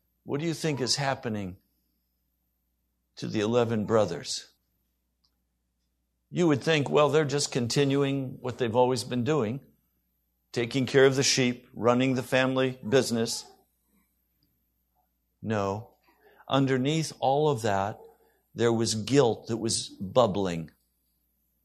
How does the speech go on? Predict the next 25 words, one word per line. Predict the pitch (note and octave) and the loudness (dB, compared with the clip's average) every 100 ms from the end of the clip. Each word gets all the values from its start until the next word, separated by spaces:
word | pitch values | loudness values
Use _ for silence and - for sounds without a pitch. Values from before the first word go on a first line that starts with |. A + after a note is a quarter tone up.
| _ _ _ - | _ _ _ -2
They | A#2+ | 2
remembered | A#2+ A#2+ A#2+ C3+ D3+ B2+ G2+ F#2+ | 2 2 2 2 4 2 0 0
what | A2+ A#2+ | -2 -2
they | B2+ | -4
had | A2 A#2 G2+ | -4 -6 -4
done | B2 A#2 | -2 -2
to | A2 A2 | -2 -4
their | G2 F#2 | -4 -4
brother, | D#2+ G#2+ G2 F2 D#2+ | -2 -2 -2 -6 -8
to | - | -6
blood. | F#2 F#2+ G#2 G2 E2 - _ _ _ | -6 -2 2 2 0 -8 _ _ _
And | A2+ | -4
in | G#2+ G2+ | -2 -2
that | C3 C3 | -4 -6
culture, | - B2+ A2+ - F2+ D#2 _ _ _ _ | -6 -4 -4 -6 -8 -8 _ _ _ _
you | F#2 A#2 | -4 0
don't | B2+ A#2+ - | 0 -2 -4
treat | - B2 A#2+ - - | -2 -2 -2 -4 -10
family | - G#2+ G2 F2 E2 | -4 -2 -2 -6 -8
that | F2+ F2 - | -6 -8 -6
way. | E2+ E2 D2+ - _ _ _ _ _ - | -6 -6 -8 -20 _ _ _ _ _ 0
That | B2 A#2 | 2 2
is | A2+ G#2 | 0 -2
the | B2+ - | -6 -2
absolute | C3+ D3 - D3 C3+ C3+ - | -2 0 -2 -2 -2 -4 -6